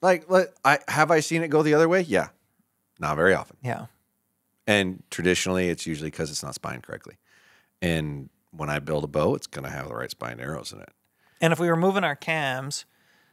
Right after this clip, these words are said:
Speaker 2: we were, m-, we're moving our cams towards the broadhead or away from it?
Speaker 1: So if you have a right strike, um, you'd,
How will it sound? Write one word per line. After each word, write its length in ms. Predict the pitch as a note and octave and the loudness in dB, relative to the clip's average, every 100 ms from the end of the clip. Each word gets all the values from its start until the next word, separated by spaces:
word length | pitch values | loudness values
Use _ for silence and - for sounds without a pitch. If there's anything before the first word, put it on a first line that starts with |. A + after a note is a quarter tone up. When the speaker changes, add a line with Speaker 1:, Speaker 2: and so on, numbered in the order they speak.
| _ - | _ -4
Speaker 2:
we 120 | C#3+ | 0
were, 80 | D3 | 0
m-, 140 | C#3+ - | -2 -2
we're 120 | D3+ | -2
moving 300 | D3 D#3 D3+ | 2 2 2
our 160 | C#3 C3+ | 2 0
cams 640 | - C3+ C3+ C3+ C3+ B2 | -4 -4 -2 -2 -4 -8
towards 320 | - C#3 D3+ | -4 0 0
the 60 | D#3 | -2
broadhead 420 | D#3+ E3+ F3+ G3 | -2 0 0 -2
or 80 | F3 | -2
away 220 | C3 C3 | -2 -4
from 160 | B2+ - | -6 4
it? 20 | |
Speaker 1:
So 60 | A2 | 6
if 60 | G2+ | 6
you 140 | A#2 | 6
have 160 | C3+ C3+ | 6 6
a 80 | |
right 240 | A2+ A#2 A2+ | 6 6 4
strike, 480 | - F#2 E2 E2 - - - - | 0 2 2 -2 -8 -16 -14 -2
um, 380 | F2 E2+ E2 D#2+ | 0 2 0 0
you'd, 300 | E2+ E2 | 0 0